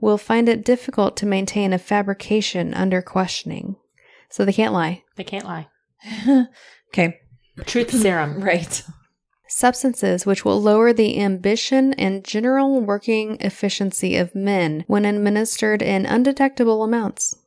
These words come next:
Speaker 1: Substances which promote weakness or distortion of the eyesight or hearing faculties,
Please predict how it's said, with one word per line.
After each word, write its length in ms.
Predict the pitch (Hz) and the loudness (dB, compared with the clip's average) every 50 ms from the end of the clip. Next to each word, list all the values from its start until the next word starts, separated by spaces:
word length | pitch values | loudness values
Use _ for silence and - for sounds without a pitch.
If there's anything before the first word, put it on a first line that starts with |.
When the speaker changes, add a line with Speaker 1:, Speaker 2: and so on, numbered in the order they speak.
| _ _ _ _ _ _ _ _ _ _ _ _ _ _ _ _ _ _ _ - | _ _ _ _ _ _ _ _ _ _ _ _ _ _ _ _ _ _ _ -10
Speaker 1:
Substances 800 | - - - 294 294 - - 262 226 - - 208 190 185 180 190 | -8 0 2 2 2 4 2 2 2 2 2 2 2 2 0 0
which 320 | 202 202 196 196 - - | 0 0 0 -2 -4 -10
promote 380 | - - 214 208 196 190 - - | -4 -2 0 2 2 2 0 0
weakness 600 | 190 202 208 220 214 - 233 233 247 233 - - - | 2 2 2 2 2 2 2 2 2 0 -2 -6 -4
or 240 | - 208 214 220 226 | 0 2 2 4 4
distortion 680 | 226 240 233 - - 220 202 202 - - - 202 208 | 2 2 0 0 2 2 2 2 2 2 0 0 0
of 220 | 202 202 190 185 | 0 -2 -2 -2
the 160 | 185 190 - - - | -2 -2 -2 0 2
eyesight 640 | - 202 220 247 247 - - - 196 180 170 165 - | 2 4 4 4 2 0 0 2 2 2 2 0 -2
or 120 | 185 185 | -4 -6
hearing 540 | 180 - - - - 233 233 233 233 233 233 | -6 -6 -10 -6 -2 2 4 4 4 4 2
faculties, 960 | 226 - - 208 196 202 - 208 196 - - 180 165 151 - - - - - | 0 0 2 2 2 2 0 -4 -6 -4 -2 -2 -2 -2 -2 -4 -6 -8 -10